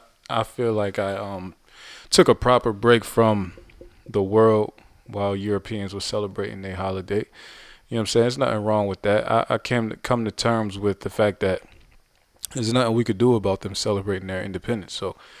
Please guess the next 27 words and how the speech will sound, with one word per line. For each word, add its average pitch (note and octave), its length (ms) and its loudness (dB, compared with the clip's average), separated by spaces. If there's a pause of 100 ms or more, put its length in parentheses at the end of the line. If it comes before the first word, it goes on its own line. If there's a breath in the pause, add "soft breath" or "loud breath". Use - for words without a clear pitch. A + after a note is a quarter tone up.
(460 loud breath)
we A#2 100 -8
might G#2+ 200 2
as G2 120 -4
well, G2+ 280 -2
you G#2+ 80 -8
know, G2+ 320 -6
chill G#2+ 260 2
amongst G#2 400 -2
ourselves G#2 680 2
or G2 80 -8
chill G#2 400 2
however G#2 340 2
we G2 140 -4
wanna G2 220 -4
chill G2+ 400 -2
and, F#2 220 -10 (160)
you G2+ 120 -10
know, F2+ 240 -8 (160)
'cause F#2 160 -8
they're G2+ 140 0
gonna G#2 200 0
shut G2 240 2
everything F2+ 380 -6
down F#2 220 -2
for - 140 -14
their E2+ 180 -8
holidays. E2+ 640 -10